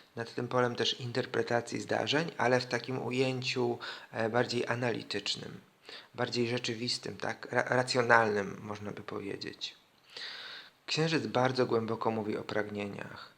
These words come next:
I to mogą być wielkie pragnienia, bardzo takie wysokie marzenia na wysokim poziomie, wysokie ambicje, albo ogromne potrzeby też. Też. Tutaj w tym, e, jakby jeśli ująć to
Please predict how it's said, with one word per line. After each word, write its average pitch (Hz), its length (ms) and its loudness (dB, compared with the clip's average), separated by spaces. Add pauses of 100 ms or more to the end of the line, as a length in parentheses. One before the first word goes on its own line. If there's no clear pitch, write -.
(300)
I 127 80 -14
to 127 120 2
mogą 131 280 4
być 113 180 -2
wielkie 120 320 0
pragnienia, 107 680 -6
bardzo 113 280 -4
takie - 260 -6
wysokie 123 480 0
marzenia 117 440 0
na 110 100 -2
wysokim 110 460 -6
poziomie, 107 560 -4 (320)
wysokie 110 500 -2
ambicje, 113 680 -6 (960)
albo 120 300 2
ogromne 135 440 4
potrzeby 131 640 0 (360)
też. - 460 -6 (840)
Też. 113 340 0 (160)
Tutaj 127 220 -2
w 127 60 -8
tym, 127 320 -4 (380)
e, 113 380 0
jakby 110 280 2
jeśli - 320 -2 (120)
ująć 120 500 0
to 101 260 -2